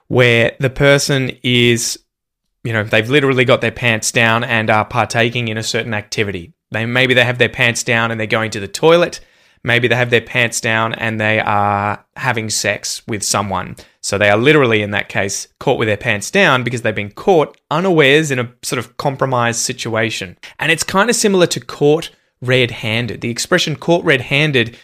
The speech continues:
is associated with being caught in the act of committing a crime,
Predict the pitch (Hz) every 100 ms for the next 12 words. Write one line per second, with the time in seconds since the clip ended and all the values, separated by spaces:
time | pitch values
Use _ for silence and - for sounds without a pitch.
0 | _ _ _ - - 143 - 151 151 156
1 | 139 131 123 120 120 117 113 - 131 135
2 | - - 135 120 117 - 139 135 - 127
3 | 123 123 120 120 110 - - 120 120 170
4 | 226 -